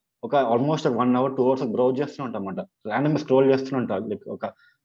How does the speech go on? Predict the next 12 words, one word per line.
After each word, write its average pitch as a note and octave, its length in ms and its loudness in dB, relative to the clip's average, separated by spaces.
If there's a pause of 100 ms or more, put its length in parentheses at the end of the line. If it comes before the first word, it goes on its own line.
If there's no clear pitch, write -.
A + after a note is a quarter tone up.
(140)
ఆర్ట్ A#2+ 180 4
నచ్చితే C3 240 -2
ట్యాబ్ A#2 300 4
పెట్టి A#2+ 140 4
బుక్ A#2 180 0
మార్క్ A#2 160 0
పెట్టుకుని A2 440 -2 (300)
అలా B2+ 160 6
it's C3+ 140 4
like D#3+ 160 4
everything D3+ 340 4
ఏంటంటే D#3+ 320 0